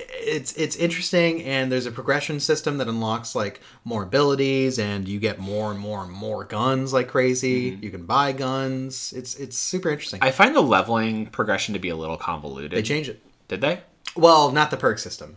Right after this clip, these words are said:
Speaker 2: Okay.
Speaker 1: That's what you find convoluted,
Speaker 2: Like where
Speaker 1: right?
Speaker 2: you have, like, the attaché case for your weapons and
Speaker 1: <laughs>
Speaker 2: you're
Speaker 1: Yeah,
Speaker 2: putting,
Speaker 1: it's
Speaker 2: like,
Speaker 1: like you're
Speaker 2: perks on
Speaker 1: doing the
Speaker 2: them.
Speaker 1: Resident Evil
Speaker 2: Yeah.
Speaker 1: four fucking grid. Yeah, that blew people's minds. Every,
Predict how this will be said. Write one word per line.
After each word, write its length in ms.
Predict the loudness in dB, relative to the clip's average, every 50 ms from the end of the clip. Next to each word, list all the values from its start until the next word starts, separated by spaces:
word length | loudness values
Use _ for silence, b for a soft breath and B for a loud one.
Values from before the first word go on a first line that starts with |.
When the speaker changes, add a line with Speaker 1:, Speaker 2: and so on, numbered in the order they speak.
| -12 -10
Speaker 2:
Okay. 140 | -8 -4 4
Speaker 1:
That's 260 | 6 8 8 8 4
what 100 | 0 -4 -4
you 60 | -6
find 200 | -6 -8 -8 -8
convoluted, 300 | -8 -8 -8 -4 2 4
Speaker 2:
Like 160 | 4 6 6
where 80 | 6 6
Speaker 1:
right? 100 | 6 6
Speaker 2:
you 200 | 4 4 2 0
have, 260 | 2 2 4 4 4
like, 140 | 4 4 2
the 120 | 0 0
attaché 400 | 4 4 4 4 6 2 -2 -2
case 240 | 0 0 -2 -2 -2
for 120 | -2 2
your 120 | 2 4 6
weapons 400 | 8 8 8 10 10 10 10 10
and 0 |
Speaker 1:
<laughs> 80 | 8 6
Speaker 2:
you're 120 | 8 8
Speaker 1:
Yeah, 80 | 8 8
Speaker 2:
putting, 160 | 8 8 8
Speaker 1:
it's 80 | 8
Speaker 2:
like, 120 | 8 8 8
Speaker 1:
like 40 | 8
you're 100 | 6 8
Speaker 2:
perks 100 | 8 10
on 40 | 10
Speaker 1:
doing 120 | 10 8
the 80 | 8 8
Speaker 2:
them. 60 | 8
Speaker 1:
Resident 300 | 8 6 6 4 2 4
Evil 300 | 4 4 6 4 2 0 -2 0
Speaker 2:
Yeah. 180 | 0 2 4
Speaker 1:
four 160 | 6 6 6
fucking 360 | 6 4 0 -2 -2 -2 -4 -4
grid. 360 | 0 4 4 4 4 4 0 B B B B B B
Yeah, 400 | 6 8 8 8 8 6 4 2 2
that 200 | 4 6 6 4
blew 220 | 4 4 4 4
people's 320 | 2 2 0 -2 -2 -2 -2
minds. 380 | -2 0 0 -2 -2 -4 -4
Every, 280 | -2 0 0 0 -2 -4